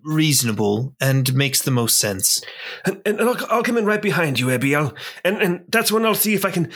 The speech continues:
Speaker 2: figure out just exactly what, where this creature came from.
Speaker 1: Very well. Um, well, then let's, let's go ahead and, and go about this.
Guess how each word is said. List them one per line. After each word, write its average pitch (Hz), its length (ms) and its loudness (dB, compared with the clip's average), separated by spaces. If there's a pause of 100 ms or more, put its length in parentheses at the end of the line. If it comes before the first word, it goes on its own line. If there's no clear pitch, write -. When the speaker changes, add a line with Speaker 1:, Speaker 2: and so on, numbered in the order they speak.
(120)
Speaker 2:
figure 208 400 0
out 175 160 0
just 208 220 0
exactly 165 500 0 (720)
what, 262 420 0 (100)
where 226 340 2
this 202 220 2
creature 190 360 0
came 190 400 0
from. 160 520 -4 (580)
Speaker 1:
Very 147 420 0
well. 170 460 0
Um, 131 400 2 (420)
well, 131 260 2
then 151 260 2
let's, - 560 0 (720)
let's 113 280 0
go 156 140 0
ahead 151 240 0
and, 156 360 0
and 139 240 2
go 143 140 2
about 165 320 0
this. - 480 0